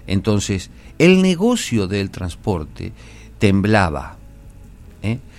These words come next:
Durante, tembló durante, esto fue un, un temblor, un terremoto de treinta años.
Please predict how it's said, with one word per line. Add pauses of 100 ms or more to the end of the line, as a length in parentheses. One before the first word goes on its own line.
(160)
Durante,
tembló
durante,
esto
fue (300)
un, (160)
un
temblor,
un
terremoto (480)
de
treinta
años.